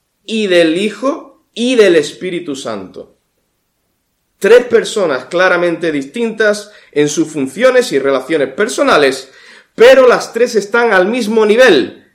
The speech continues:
es decir, al nivel más alto, como las pone Mateo veintiocho diecinueve.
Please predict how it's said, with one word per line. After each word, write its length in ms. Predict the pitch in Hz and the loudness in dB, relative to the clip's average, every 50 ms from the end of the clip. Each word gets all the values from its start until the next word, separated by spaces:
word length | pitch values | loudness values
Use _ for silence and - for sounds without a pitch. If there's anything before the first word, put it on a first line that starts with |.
| _ | _
es 100 | - 165 | -2 -2
decir, 240 | 180 180 196 226 196 | -2 0 0 2 2
al 100 | 180 175 | 2 4
nivel 240 | 175 180 214 240 240 | 4 4 4 2 2
más 360 | 226 226 220 214 - - - | 2 0 0 -2 -4 -8 -6
alto, 600 | - 233 254 220 175 143 131 - - 98 - - - _ _ _ _ _ _ | -2 2 4 4 4 4 2 -4 -8 -10 -10 -12 -16 _ _ _ _ _ _
como 180 | _ 143 139 147 | _ -4 0 0
las 140 | 147 139 143 | 0 -2 -2
pone 320 | - 185 160 160 190 202 | -2 0 0 2 2 2
Mateo 400 | 196 160 143 - 156 151 165 170 | 0 -2 -2 0 0 0 0 0
veintiocho 560 | 170 147 135 135 135 139 143 139 - - 156 | 0 -2 -4 -4 -2 -2 -2 -2 -4 -6 -6
diecinueve. 680 | 147 151 156 - 196 214 277 277 226 160 104 90 - | -6 -6 -8 -8 -6 -2 0 2 2 2 0 -4 -6